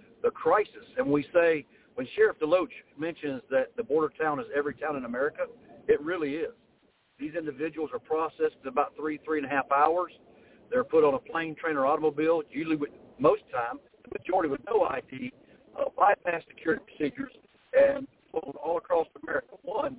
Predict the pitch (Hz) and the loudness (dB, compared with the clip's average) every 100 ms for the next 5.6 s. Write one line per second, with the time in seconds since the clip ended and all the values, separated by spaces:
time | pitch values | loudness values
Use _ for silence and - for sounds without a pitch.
0 | - 165 156 160 - 165 160 - 123 123 | -2 0 0 -4 0 2 2 0 -4 -4
1 | - 123 175 - 170 170 - - - 185 | -4 0 2 2 0 -2 -6 -20 -4 -2
2 | 156 - - - _ - _ - - - | -2 -8 -20 -20 _ -20 _ -20 -20 0
3 | 139 139 139 127 _ - 190 190 165 - | 6 6 6 0 _ -2 0 0 -2 0
4 | 143 143 131 139 185 175 151 147 147 135 | 0 0 -4 -2 0 0 -2 0 -2 -4
5 | - 123 127 - 110 | -2 0 0 -2 -8